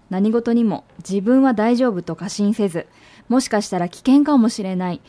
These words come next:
という意識を常に持ち、対策を取っていくことが大切です。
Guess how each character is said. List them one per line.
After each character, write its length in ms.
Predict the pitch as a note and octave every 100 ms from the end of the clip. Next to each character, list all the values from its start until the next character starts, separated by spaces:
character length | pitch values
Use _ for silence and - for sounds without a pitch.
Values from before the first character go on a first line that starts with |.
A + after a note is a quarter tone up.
| _
と 120 | -
い 140 | A#3 A#3+
う 40 |
意 80 | B3+
識 260 | - - C4+
を 40 |
常 260 | C#4 B3 G3
に 100 | E3
持 160 | F3
ち、 240 | - - - _ -
対 200 | G3 G3
策 240 | F#3+ F#3+
を 80 | F3
取 120 | A#3
っ 40 |
て 100 | -
い 60 | G#3+
く 40 |
こ 100 | G#3
と 100 | A3+
が 100 | B3
大 180 | C4 F#3
切 240 | F3+ F3 -
で 140 | F3
す。 180 | -